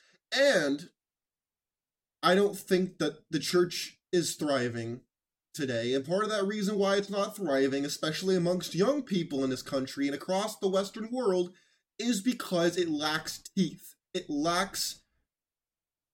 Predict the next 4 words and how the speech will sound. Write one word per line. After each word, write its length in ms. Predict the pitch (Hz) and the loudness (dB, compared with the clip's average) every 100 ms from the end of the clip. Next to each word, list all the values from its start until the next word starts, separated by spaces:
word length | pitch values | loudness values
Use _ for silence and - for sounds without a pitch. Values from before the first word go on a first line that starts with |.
| - | -8
purpose. 760 | 196 208 202 120 - - - _ | 2 2 2 -4 -4 -8 -10 _
It 80 | 180 | -4
lacks 540 | 180 180 185 196 - - | 2 4 2 0 -6 -8
power. 600 | - - 180 151 110 | -8 -2 0 0 -2